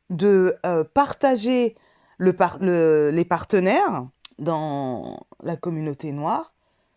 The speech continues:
ce sont aussi les grossesses hors mariage. Et donc, si je suis un, je suis un homme noir, j'ai cette femme officielle et j'ai des bureaux à côté, si, euh,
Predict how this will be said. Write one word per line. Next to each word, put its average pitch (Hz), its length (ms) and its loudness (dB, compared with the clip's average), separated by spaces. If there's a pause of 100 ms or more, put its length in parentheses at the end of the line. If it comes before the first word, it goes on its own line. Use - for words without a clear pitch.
(140)
ce 202 160 -2
sont 262 140 0
aussi 254 240 2
les 220 100 0
grossesses 220 440 2
hors 269 160 4
mariage. 277 540 2 (960)
Et 226 120 6
donc, 254 260 4
si 320 260 6
je 247 140 4
suis 254 320 2
un, 233 160 6
je 202 120 2
suis 254 320 2
un 214 200 2
homme 190 180 2
noir, 247 440 0 (580)
j'ai 262 360 4
cette 214 260 2
femme 220 360 4
officielle 185 840 2 (360)
et 262 140 6
j'ai 190 440 2
des 170 200 2
bureaux 165 520 0
à 151 140 -2
côté, 254 480 -2 (1200)
si, 359 240 6 (680)
euh, 220 320 4